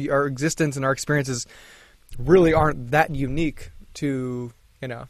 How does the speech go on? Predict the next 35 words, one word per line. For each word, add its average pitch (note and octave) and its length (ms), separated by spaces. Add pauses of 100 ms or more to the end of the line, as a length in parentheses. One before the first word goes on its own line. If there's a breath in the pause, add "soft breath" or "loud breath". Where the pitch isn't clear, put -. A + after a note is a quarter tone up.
universe C#3+ 560
or B2+ 80
the A#2+ 160
reality B2+ 420
we A2+ 120
live D#3+ 200
in. - 140
So, B2+ 440 (1000)
you D3 80
know, B2 180
how D3 300
do C#3+ 180
we C3+ 120
confront D3 460
those B2+ 180
things A#2+ 160
and A2 80
how B2+ 100
do C3 60
we A#2 80
experience D#3+ 380
those A#2+ 120
things? B2+ 180 (1040 loud breath)
They're C#3 120
tough, - 560 (100)
you C3+ 140
know. C3+ 140
We're D#3 100
not, E3 120
we're D3+ 100
not E3+ 140
saying F3 520
it's C3+ 180
easy, D#3 300
but, A#2 280